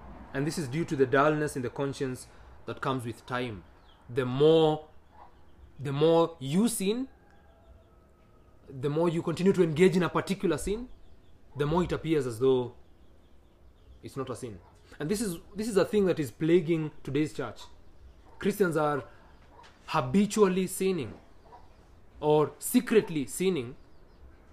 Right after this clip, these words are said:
and because they are not caught, they continue.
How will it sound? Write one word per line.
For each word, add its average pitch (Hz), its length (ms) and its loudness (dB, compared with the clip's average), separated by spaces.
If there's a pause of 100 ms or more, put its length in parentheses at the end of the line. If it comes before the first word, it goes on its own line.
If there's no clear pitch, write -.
(360)
and 160 140 -4
because 220 220 4
they 196 60 6
are 165 40 4
not 196 200 -2
caught, 147 320 -2 (2250)
they 156 80 0
continue. 175 460 -2